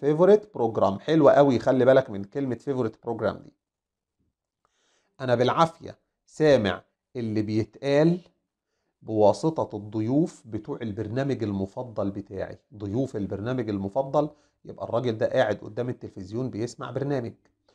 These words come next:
وهنا مش سامع الصوت بتاع الضيوف بتوع البرنامج، هو عايز يسمع، يبقى هنعلي التلفزيون ولا هنوطيه؟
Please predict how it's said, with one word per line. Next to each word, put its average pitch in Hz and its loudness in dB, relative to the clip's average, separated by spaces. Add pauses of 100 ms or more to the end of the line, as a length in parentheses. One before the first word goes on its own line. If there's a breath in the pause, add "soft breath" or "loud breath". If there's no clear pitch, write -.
(260)
وهنا 131 4
مش 127 -2
سامع 98 -4 (480)
الصوت - -6
بتاع 113 -4
الضيوف 110 -4
بتوع 110 -12
البرنامج، 95 -10 (180)
هو 98 -4
عايز 110 -2
يسمع، - -10
يبقى 98 -12
هنعلي 110 -2
التلفزيون 165 -2 (420 soft breath)
ولا 127 4
هنوطيه؟ 98 -2